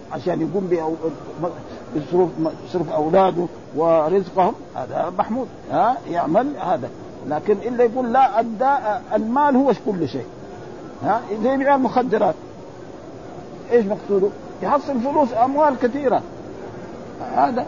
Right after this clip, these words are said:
هذا. أما الرجل يشتغل بشغله، آه، عنده فلوس، ولو كان صار غني، كيف؟ ها؟ بس يخرج الزكاة. ها؟ هذا، يعني، وهذا معناه الذي يجعل الدنيا غاية. "ولا تنس نصيبك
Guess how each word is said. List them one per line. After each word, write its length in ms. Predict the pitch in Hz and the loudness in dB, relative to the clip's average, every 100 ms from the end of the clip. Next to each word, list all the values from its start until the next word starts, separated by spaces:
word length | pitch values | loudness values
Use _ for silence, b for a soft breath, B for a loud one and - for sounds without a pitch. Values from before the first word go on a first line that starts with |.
| - | 0
هذا. 140 | 240 - - - 254 | 0 -2 -10 0 4
أما 180 | 294 240 | 6 6
الرجل 300 | 226 202 202 | 4 2 -2
يشتغل 340 | 180 - 226 | -2 -2 0
بشغله، 500 | 208 185 220 220 247 - - - 233 | 0 0 0 2 0 0 -12 -6 2
آه، 100 | 214 | 2
عنده 380 | 185 240 180 160 147 | 2 2 4 2 0
فلوس، 220 | 156 220 196 | -2 0 2
ولو 200 | 262 320 | 4 4
كان 280 | 330 302 254 | 4 2 2
صار 180 | 277 254 | 2 4
غني، 220 | 190 180 113 - - - - - - | 2 0 -2 -12 -18 -18 -18 -18 -6
كيف؟ 180 | 156 453 - - - - - - 147 | 2 2 0 -16 -18 -18 -18 -12 -4
ها؟ 120 | 190 - - - | -2 -4 -10 -6
بس 100 | 254 | -4
يخرج 380 | 269 - 269 233 | 2 2 2 2
الزكاة. 400 | 202 151 - - - - - - - - - - | 0 -2 -6 -6 -10 -16 -14 -14 -14 -16 -10 -2
ها؟ 140 | 147 - - - 185 | -2 -2 -10 -10 0
هذا، 300 | 262 269 254 | 2 4 4
يعني، 400 | 226 208 170 143 - - - 156 190 - - 165 | 2 2 0 0 -6 -12 -4 -4 -4 -6 -8 0
وهذا 420 | 185 254 220 202 | 4 4 4 2
معناه 400 | 202 180 220 254 | 2 2 4 4
الذي 320 | 226 196 220 | 4 0 0
يجعل 260 | 233 233 214 | 0 2 0
الدنيا 600 | 180 208 226 202 262 262 | 0 0 2 4 6 4
غاية. 400 | 196 220 175 156 147 - - - - - - - - - - | 6 6 6 2 -4 -8 -16 -18 -18 -18 -18 -18 -18 -10 0
"ولا 220 | 170 202 | 4 4
تنس 340 | 202 240 202 | 4 2 2
نصيبك 800 | 214 196 - 233 208 214 240 262 | 2 2 0 0 4 4 6 4